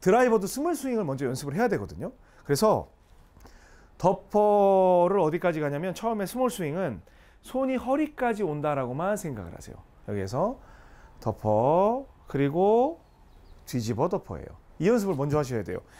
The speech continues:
그래서 여기에서 몸부림을 치면서 덮어, 뒤집어 덮어 이런 식으로 치면서 손목 힘을 좀 느낄 수 있는 연습을 하셔야 됩니다. 그래서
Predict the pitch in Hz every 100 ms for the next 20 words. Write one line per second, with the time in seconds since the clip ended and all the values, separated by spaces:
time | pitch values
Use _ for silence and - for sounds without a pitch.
0 | - - - 180 202 190 - - - 139
1 | 180 233 208 156 180 185 220 208 202 240
2 | 240 160 120 180 277 - - _ _ -
3 | - - - - - 120 - 110 123 180
4 | 240 _ - - - - - - - -
5 | - - - - - - - 131 139 202
6 | 190 101 85 - - - - - - -
7 | 165 220 214 214 - 262 240 254 233 87
8 | - - - - - 277 285 285 247 262
9 | 254 220 175 175 226 220 - 196 175 139
10 | 156 143 139 143 107 92 80 87 123 170
11 | 220